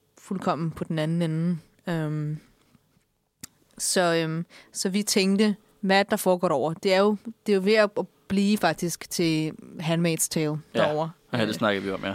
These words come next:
Speaker 2: ja.
Speaker 1: øhm, det er jo, altså, totalt, øhm, tilbage til politi-, po-, hvad hedder det? Øhm,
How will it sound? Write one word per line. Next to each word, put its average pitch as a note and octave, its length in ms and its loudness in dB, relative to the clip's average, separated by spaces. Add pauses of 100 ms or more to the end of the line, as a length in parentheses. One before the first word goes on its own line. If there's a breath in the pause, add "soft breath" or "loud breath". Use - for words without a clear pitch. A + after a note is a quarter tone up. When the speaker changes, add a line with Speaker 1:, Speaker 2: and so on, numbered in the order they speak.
(220)
Speaker 2:
ja. F3 280 -2
Speaker 1:
øhm, E3 240 -6
det F3+ 120 -8
er F3 40 -2
jo, F3 220 -2
altså, D#3+ 340 -8
totalt, F3+ 480 -4
øhm, E3 420 -2 (120)
tilbage E3+ 320 0
til E3+ 240 -2
politi-, F3 580 -4
po-, - 60 -20
hvad E3+ 260 0 (200)
hedder D#3 80 -2
det? D#3+ 160 -4 (560)
Øhm, D#3 480 -4